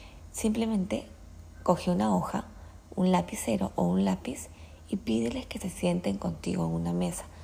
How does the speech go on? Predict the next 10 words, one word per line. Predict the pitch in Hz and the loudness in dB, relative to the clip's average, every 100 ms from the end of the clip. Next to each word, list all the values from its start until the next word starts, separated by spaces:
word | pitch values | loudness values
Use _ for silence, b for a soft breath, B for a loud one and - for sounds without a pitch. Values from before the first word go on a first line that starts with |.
| B B B - | B B B -6
donde | 185 170 | -2 -2
puedan | - 170 165 180 | 2 2 4 0
tomar | - 160 165 170 | -2 0 0 0
un | 175 | 0
té | 175 254 247 302 B B B - | 2 2 2 -2 B B B -4
o | |
un | - 190 | 0 0
café | 196 247 - 294 - | 0 0 4 2 2
y | - | -4
conversar. | - 165 165 160 - | 0 2 2 0 -4